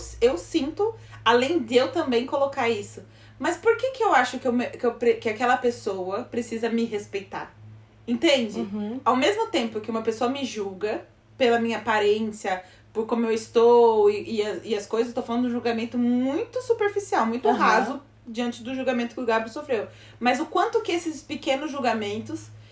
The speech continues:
Speaker 1: dessas pessoas me afetam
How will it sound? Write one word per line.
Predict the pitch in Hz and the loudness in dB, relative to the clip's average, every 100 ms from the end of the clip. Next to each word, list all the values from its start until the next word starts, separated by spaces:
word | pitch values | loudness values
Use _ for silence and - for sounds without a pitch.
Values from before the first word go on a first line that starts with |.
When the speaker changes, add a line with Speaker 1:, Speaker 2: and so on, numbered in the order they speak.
| - - | -20 0
Speaker 1:
dessas | 240 294 392 339 | 4 6 4 -2
pessoas | 311 320 - 247 269 294 - - | -4 -2 2 4 4 2 -2 -2
me | 254 269 | 2 4
afetam | 269 - 269 202 190 180 | 2 2 -2 0 -2 -8